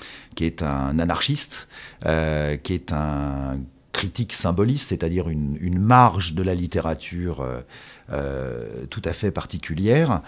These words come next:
et, euh, qui, à côté de ça, est un israélite, et le mot est important pour lui, parce qu'il refuse qu'on dise qu'il est juif, et qui, par israélité ou israélitisme,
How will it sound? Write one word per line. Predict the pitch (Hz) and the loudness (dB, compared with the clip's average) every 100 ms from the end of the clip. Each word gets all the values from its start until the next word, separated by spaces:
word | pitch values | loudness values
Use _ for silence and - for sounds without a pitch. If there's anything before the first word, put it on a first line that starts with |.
| - - - | -12 -16 -2
et, | 107 110 110 - - | 2 6 6 4 0
euh, | 87 82 82 | 0 2 0
qui, | - 120 | 2 4
à | 98 | 4
côté | 98 87 | 2 0
de | 80 | 0
ça, | - 156 165 - | 4 4 4 0
est | 85 - | -4 -2
un | 80 85 139 | 0 6 8
israélite, | 156 - 101 90 104 123 - - - | 8 6 4 4 2 0 -6 -10 -10
et | - | -4
le | 78 | 2
mot | 98 98 | 4 4
est | 85 | 4
important | 85 78 85 | 0 -2 -4
pour | 80 76 | -4 -2
lui, | 123 151 | -2 -2
parce | - | -4
qu'il | - | -2
refuse | - 107 - 113 - | 4 4 4 2 2
qu'on | - 78 | 2 0
dise | 78 - | 0 -2
qu'il | - | -2
est | 73 | -2
juif, | 80 131 165 - - - - - | 0 0 0 -4 -12 -12 -14 2
et | 113 143 | 6 6
qui, | - 117 131 151 | 4 2 2 2
par | - 107 110 - - | 4 6 6 4 2
israélité | 123 - - 113 107 98 92 92 - - - 143 185 - | 6 6 6 6 6 6 2 -2 -8 -20 6 8 8 2
ou | 98 101 | 2 4
israélitisme, | 101 - 90 85 87 82 - 170 - 104 | 4 2 2 0 0 -4 -2 0 2 0